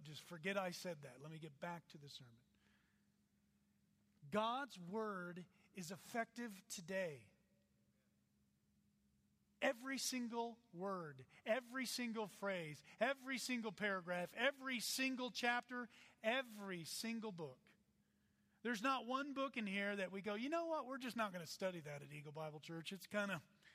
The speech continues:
you know, Leviticus. We don't sacrifice any animals." Oh, but what a beautiful picture of what happened for us. And so we're gonna look at Psalm ten.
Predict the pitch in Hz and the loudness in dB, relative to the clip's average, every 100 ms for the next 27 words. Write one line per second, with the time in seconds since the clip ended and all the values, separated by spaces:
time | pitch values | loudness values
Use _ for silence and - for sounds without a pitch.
0 | - _ - 165 156 - 180 151 175 170 | -20 _ -8 -6 -6 -4 -4 -2 -2 -2
1 | 160 - - _ 269 254 170 - _ - | -4 -6 -10 _ 0 0 0 -6 _ -12
2 | - 165 160 151 156 160 156 156 160 175 | 2 4 4 0 -4 -4 -6 -4 -2 -2
3 | 185 185 - _ - - _ - 185 202 | -2 -6 -10 _ -20 -20 _ 0 2 2
4 | 202 185 175 196 175 131 185 226 240 208 | 0 -4 0 2 0 -2 -2 0 -2 -4
5 | 240 - - 208 - - 120 - _ _ | -8 -4 -4 -2 -4 -8 -12 -20 _ _
6 | _ _ _ _ _ _ _ _ 147 151 | _ _ _ _ _ _ _ _ -12 -6
7 | 156 165 147 135 127 135 120 117 - _ | -2 -2 -4 -10 -14 -16 -18 -20 -20 _
8 | _ _ _ _ _ _ _ _ _ - | _ _ _ _ _ _ _ _ _ -14
9 | 156 208 202 254 277 269 254 190 - 220 | -6 -2 0 0 2 2 0 -4 0 0
10 | 214 - 220 262 | 0 -2 -2 -2